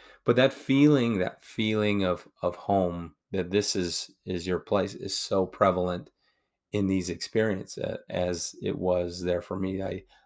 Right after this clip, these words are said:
this place felt so familiar when I had my experience. The people felt so familiar, even though at the time I don't, I don't think I was allowed to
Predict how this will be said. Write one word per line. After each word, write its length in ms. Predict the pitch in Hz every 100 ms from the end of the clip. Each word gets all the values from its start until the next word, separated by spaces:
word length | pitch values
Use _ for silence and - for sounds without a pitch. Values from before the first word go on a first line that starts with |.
| _ _ _
this 220 | 104 107
place 720 | - - 113 110 98 95 - - _ _ _ _ _ _
felt 340 | _ - - -
so 200 | 113 98
familiar 580 | - 92 92 90 87
when 220 | 87 90 90
I 140 | 92
had 220 | 90 95
my 180 | 90 90
experience. 840 | 95 - - - - - - - - _ _ _ _
The 140 | - - -
people 680 | - 107 101 101 98 - _ _
felt 240 | - -
so 280 | - 110 98
familiar, 480 | 95 90 90 87 90
even 360 | - 135 139 131
though 180 | 120 104
at 120 | 98
the 80 | 104
time 400 | - 101 95 92
I 80 |
don't, 200 | 87 92 - _
I 40 | 92
don't 220 | 101 101
think 220 | - 92
I 80 | 90
was 120 | 87
allowed 440 | 87 85 82 82 -
to 180 | 85